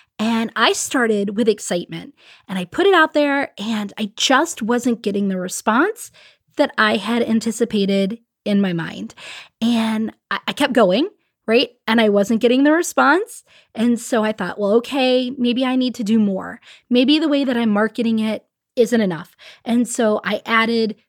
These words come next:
more. <laughs> I added more places to be seen. I added more things that I was gonna do to be visible. I added more promotional posts and I added more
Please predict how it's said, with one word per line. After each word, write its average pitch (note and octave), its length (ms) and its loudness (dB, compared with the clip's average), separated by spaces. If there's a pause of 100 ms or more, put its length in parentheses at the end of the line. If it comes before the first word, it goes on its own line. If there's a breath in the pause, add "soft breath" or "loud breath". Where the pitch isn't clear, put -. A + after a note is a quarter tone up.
(140)
more. G3+ 500 -2
<laughs> F4+ 180 4
I D#4 200 2
added B3+ 380 2
more A3+ 480 4 (240 loud breath)
places A#3 420 0
to - 80 -10
be G3 120 -6
seen. E4 520 0 (260 loud breath)
I G#3+ 140 2
added G#3 420 0
more G3+ 180 0
things G3 360 -4
that F#3+ 100 -6
I F3+ 80 -4
was F3+ 160 -10
gonna F3+ 220 -8
do A3 180 -6
to G3+ 80 -6
be G#3 120 -6
visible. D4 540 0 (240 loud breath)
I G#3 120 0
added G#3 380 -2
more G3 400 0 (220 soft breath)
promotional F4 580 2
posts G#3+ 500 -4
and G3+ 120 -2
I G#3 80 -4
added G#3 380 -2
more A#3 380 0